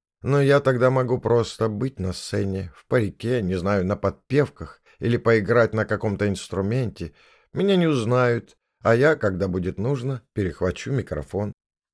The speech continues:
«Или будешь в костюме, там же костюмированный конкурс», припомнил Андрей. «Одно другому не мешает.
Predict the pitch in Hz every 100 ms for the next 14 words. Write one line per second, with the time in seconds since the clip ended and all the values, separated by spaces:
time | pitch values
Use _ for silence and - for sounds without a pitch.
0 | _ 135 180 170 180 170 - 165 - -
1 | 151 135 98 120 113 113 127 - 151 170
2 | 107 85 87 78 131 101 67 69 - -
3 | 87 82 82 73 78 76 73 65 - _
4 | _ _ _ _ _ _ _ _ - 160
5 | 160 147 139 147 147 139 135 - 147 107
6 | - _